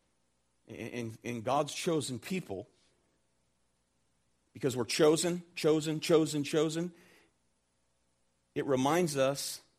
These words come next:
of our connection to the Lord Jesus Christ, who is the chosen one. So in context of First Peter chapter one and chapter two,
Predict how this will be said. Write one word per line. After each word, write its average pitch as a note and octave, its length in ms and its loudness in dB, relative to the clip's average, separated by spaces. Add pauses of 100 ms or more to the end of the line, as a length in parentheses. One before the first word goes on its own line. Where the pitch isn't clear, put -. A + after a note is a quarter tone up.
(240)
of A#2 80 -6
our B2 120 2
connection B2 520 -4
to B2 120 -8
the A#2 60 -4
Lord G#2 260 -6
Jesus F#2+ 380 -14
Christ, - 560 -6 (360)
who C3 120 -4
is A2 200 -4
the G2+ 260 -4 (1600)
chosen F#2+ 400 -6
one. - 160 -16 (3750)
So C3+ 200 2
in B2+ 120 0
context D3+ 540 0
of B2+ 80 -6
First E3 320 0
Peter C#3+ 400 -2 (360)
chapter C3+ 280 -4
one C#3 180 0
and C3 100 -4
chapter B2+ 300 -2
two, G#3 400 0